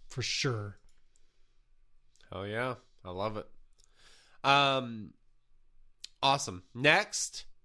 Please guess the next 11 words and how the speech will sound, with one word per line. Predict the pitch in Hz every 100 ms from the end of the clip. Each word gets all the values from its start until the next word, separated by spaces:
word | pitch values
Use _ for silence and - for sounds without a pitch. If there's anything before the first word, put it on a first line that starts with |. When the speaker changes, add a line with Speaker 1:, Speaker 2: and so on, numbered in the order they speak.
| -
Speaker 2:
we | 135 135
have | 135 120 117 117 110 - - - - - - _ - - - -
the |
Mace | 117 127 120 -
Windu | 135 131 131 113
rework, | 110 110 107 110 107
which | 113 -
we |
already | 101 92
talked | 90 87 85 98
about. | 101 98 104